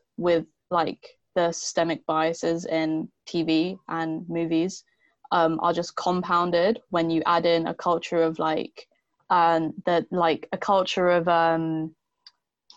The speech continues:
how do I put this? Needing new content all the time. Those kind of issues are just,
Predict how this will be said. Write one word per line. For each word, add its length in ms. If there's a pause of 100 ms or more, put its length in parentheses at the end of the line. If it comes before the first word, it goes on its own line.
(240)
how 380
do 180
I 80
put 180
this? 300 (220)
Needing 600
new 200
content 480
all 120
the 120
time. 480 (340)
Those 380
kind 200
of 160
issues 320
are 80
just, 260